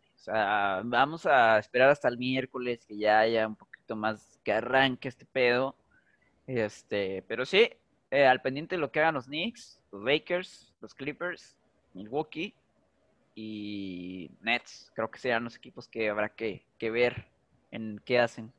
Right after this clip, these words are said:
en esta agencia libre. Eh, Nueva Orleans, al parecer, nada más se va a quedar con, con Zion, porque hoy, justamente hoy despidieron a Alonzo Ball. Entonces, pues bueno, vamos a ver qué pasa. Se viene una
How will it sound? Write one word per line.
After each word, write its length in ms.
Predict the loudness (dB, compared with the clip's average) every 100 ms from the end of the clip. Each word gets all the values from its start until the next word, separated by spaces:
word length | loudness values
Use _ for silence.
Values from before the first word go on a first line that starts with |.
| _
en 140 | -14
esta 220 | -12 -10 -10
agencia 320 | -10 -10 -8
libre. 400 | -8 -4 -6 -8 _ _ _ _ _ _ _ _ _
Eh, 1000 | -4 0 0 0 -2 -4 -4 -8 -10 -14 -8
Nueva 200 | -4 -4
Orleans, 560 | 0 4 4 2 -4 -6
al 140 | -4
parecer, 440 | -8 -12 0 0 2 -4 -14 _ _
nada 120 | -6
más 160 | -6 -6
se 60 |
va 60 | -8
a 40 |
quedar 200 | -8 -8
con, 380 | -8 -12 -14 -16 _
con 160 | -14 -2
Zion, 380 | 2 4 2 -2
porque 240 | -8 -4
hoy, 200 | -4 -4
justamente 480 | -8 -14 -10 -10 -6
hoy 100 | -6
despidieron 400 | -6 -6 -4 -4
a 40 | -4
Alonzo 340 | -6 -10 -10
Ball. 280 | -6 -6 -6 _ _
Entonces, 760 | -14 -10 -10 -10 -6 -4 -4 -10 -16 -16 -16 -20 -20 _ _ _ _
pues 140 | -6 8
bueno, 320 | 10 10 4 -4 2
vamos 240 | 6 6
a 40 | 6
ver 120 | 2
qué 120 | -2
pasa. 280 | -4 -6 -8 -14 _
Se 140 | 2
viene 180 | 4 4
una 260 | 4 2